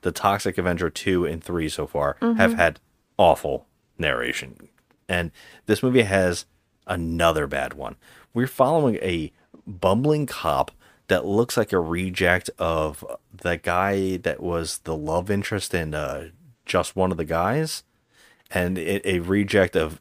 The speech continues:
Speaker 1: Jim Carrey.
Speaker 2: Oh my God.
Speaker 1: It's like the two of them had a baby.
Speaker 2: Okay, how dare you speak that way about Clayton Rohner?
Speaker 1: Clayton Rohner and Jim Carrey had a child, and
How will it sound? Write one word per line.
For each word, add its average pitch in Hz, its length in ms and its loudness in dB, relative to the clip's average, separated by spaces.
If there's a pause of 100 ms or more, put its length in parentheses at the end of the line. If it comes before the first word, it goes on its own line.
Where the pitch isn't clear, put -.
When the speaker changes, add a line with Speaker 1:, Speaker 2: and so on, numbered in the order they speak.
(140)
Speaker 1:
Jim 92 280 0
Carrey. 104 580 -2
Speaker 2:
Oh 262 80 2
my 294 160 2
God. 294 300 2
Speaker 1:
It's 214 120 2
like 107 120 4
the 101 100 0
two 107 340 2
of 107 80 4
them 107 200 2
had 98 160 0
a 78 40 0
baby. 92 600 -2 (100)
Speaker 2:
Okay, 247 240 4
how 262 200 0
dare 277 260 4
you 262 160 -2
speak 226 260 -4
that 214 160 0
way 208 100 0
about 190 280 -2
Clayton 196 400 -6
Rohner? 175 560 -8 (480)
Speaker 1:
Clayton 113 500 0
Rohner 101 400 4 (380)
and 85 260 0 (100)
Jim 90 300 -2
Carrey 64 440 -4 (160)
had - 200 -6
a - 60 -16
child, - 440 -4 (240)
and 80 120 -4